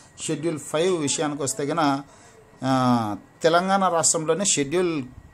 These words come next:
ఆ, షెడ్యూల్ కులాలను సూచించే దాన్ని తెలియజేస్తుంది అనమాట. షెడ్యూల్, ఆ,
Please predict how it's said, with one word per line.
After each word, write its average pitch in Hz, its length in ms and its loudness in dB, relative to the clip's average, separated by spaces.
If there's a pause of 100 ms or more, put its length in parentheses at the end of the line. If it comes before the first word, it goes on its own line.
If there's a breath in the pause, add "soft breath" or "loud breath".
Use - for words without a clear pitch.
(180)
ఆ, 120 320 0
షెడ్యూల్ 170 440 2
కులాలను 175 520 4
సూచించే 143 840 -2 (400 loud breath)
దాన్ని 147 300 0
తెలియజేస్తుంది 135 640 0
అనమాట. 120 280 2
షెడ్యూల్, 147 600 -4
ఆ, 117 220 -4